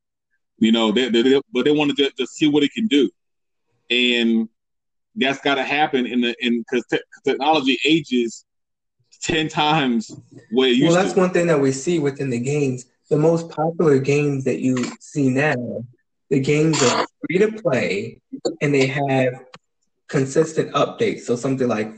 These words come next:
Speaker 2: Fortnite, League of Legends, Apex, it's, those games are free to play and they just update them. So you're not buying something new. I know Call of Duty, they have to do this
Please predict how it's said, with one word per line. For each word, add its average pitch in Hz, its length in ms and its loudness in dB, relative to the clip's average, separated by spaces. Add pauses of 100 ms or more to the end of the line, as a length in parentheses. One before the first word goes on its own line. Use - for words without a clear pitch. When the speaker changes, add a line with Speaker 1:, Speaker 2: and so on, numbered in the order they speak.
Speaker 2:
Fortnite, 127 760 0
League 127 260 0
of 120 160 0
Legends, 120 580 -2
Apex, 123 840 -4 (880)
it's, - 240 -12 (160)
those 160 480 2
games - 680 0 (220)
are 127 100 -4
free 143 240 -2
to 202 80 6
play 127 600 -4 (320)
and 135 160 0
they 151 140 2
just - 400 -4
update 123 600 -2
them. 95 280 -10 (160)
So - 100 -6
you're 131 140 4
not 147 280 -2
buying 147 300 -4
something 131 260 -4
new. 123 200 2
I 120 80 -2
know 117 340 0 (1040)
Call 143 220 2
of 135 120 0
Duty, 131 360 4
they 120 180 2
have 131 220 -2
to 131 100 -12
do 139 280 2
this 110 420 -2